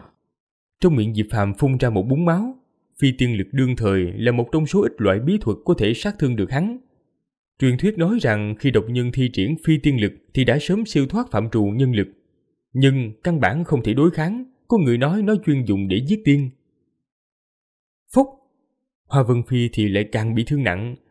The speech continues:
bị cái nắm tay như đúc từ hoàng kim đánh bay đi. Xương cốt toàn thân chấn động, bị đứt gãy mười mấy căn, phun ra liên tiếp mấy búng máu lớn. Gã vốn là nhân vật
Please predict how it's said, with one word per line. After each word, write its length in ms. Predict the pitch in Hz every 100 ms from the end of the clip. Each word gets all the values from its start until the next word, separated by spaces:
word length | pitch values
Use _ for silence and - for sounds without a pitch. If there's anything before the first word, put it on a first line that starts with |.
| -
bị 180 | 135 -
cái 100 | 190
nắm 180 | 214 254
tay 160 | 160 151
như 160 | 156
đúc 160 | 180 247
từ 80 | 120
hoàng 300 | 107 113 104
kim 260 | 101 131 127
đánh 200 | 160 208
bay 140 | 131
đi. 300 | 131 143 127 - _ _ -
Xương 260 | - 123
cốt 200 | 156 214 -
toàn 240 | 104 104
thân 240 | 131 131
chấn 200 | 127 180
động, 320 | 151 90 104 113 123
bị 160 | 120
đứt 160 | 165 220
gãy 200 | 104 147
mười 200 | 143 101
mấy 260 | 127 214 220
căn, 260 | 135 135 120 _ -
phun 200 | 127 123
ra 120 | 120
liên 220 | 120 117
tiếp 160 | 196 196
mấy 200 | 135 180
búng 180 | 156 165
máu 140 | 165
lớn. 300 | 165 190 262 - _ _ _ _ _ _ _ - 110
Gã 100 | 104
vốn 260 | 117 156 196
là 140 | 95
nhân 220 | 104 110
vật 140 | 95